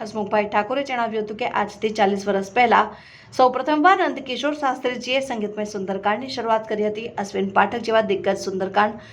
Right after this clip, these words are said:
પાઠકો પણ એક જ પારાયણની પંક્તિઓને દસ જુદા જુદા રાગમાં ગાઈ શકે તેવા નંદકિશોર શાસ્ત્રીજી અમદાવાદથી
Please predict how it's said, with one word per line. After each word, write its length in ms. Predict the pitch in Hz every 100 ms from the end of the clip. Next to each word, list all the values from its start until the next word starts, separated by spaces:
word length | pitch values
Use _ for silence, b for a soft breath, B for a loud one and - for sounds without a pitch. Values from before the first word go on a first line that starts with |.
| B B
પાઠકો 500 | 233 247 294 285 220
પણ 260 | - 190 196 B B B B B
એક 200 | 240 269
જ 220 | 349 349 349
પારાયણની 560 | 269 269 277 285 311
પંક્તિઓને 500 | 294 226 - 220 233 269
દસ 260 | 240 233 233
જુદા 200 | 220 214
જુદા 280 | 208 214 226
રાગમાં 440 | 214 214 214 220
ગાઈ 180 | 202 208
શકે 360 | 208 208 220
તેવા 260 | 226 214 208
નંદકિશોર 560 | 196 196 196 208 226 240
શાસ્ત્રીજી 600 | 240 226 214 226 220 269
અમદાવાદથી 600 | 214 202 190 190 233 247